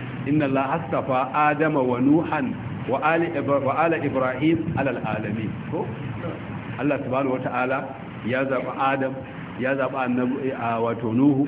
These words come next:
ya zaɓi Ibrahim, ya zaɓi Ali Imran alal alamin. An ce alamin a nan duniyar zamaninsu, to, Allah subhanahu wa ta'ala su ya zaɓa akan su jagoranci zamaninsu. Kaga su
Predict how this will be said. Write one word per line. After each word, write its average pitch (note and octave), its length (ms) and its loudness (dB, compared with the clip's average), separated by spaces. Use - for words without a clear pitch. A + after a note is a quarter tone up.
ya B2+ 140 0
zaɓi C3+ 260 0
Ibrahim, A#2+ 640 2
ya C#3 140 2
zaɓi C3+ 220 0
Ali C3+ 220 0
Imran C3 460 0
alal A#2 260 -2
alamin. G#2 400 -4
An C3 220 0
ce D3+ 80 4
alamin C#3+ 420 2
a C3 80 0
nan C3+ 260 0
duniyar D3+ 380 4
zamaninsu, C#3 600 2
to, B2+ 80 0
Allah C3+ 240 2
subhanahu B2+ 300 0
wa B2+ 40 -2
ta'ala B2+ 320 -2
su C#3 80 0
ya C#3 140 4
zaɓa B2 400 -2
akan C3 220 -2
su A2+ 100 -4
jagoranci A2+ 800 -2
zamaninsu. - 920 2
Kaga C3 180 4
su F3 160 6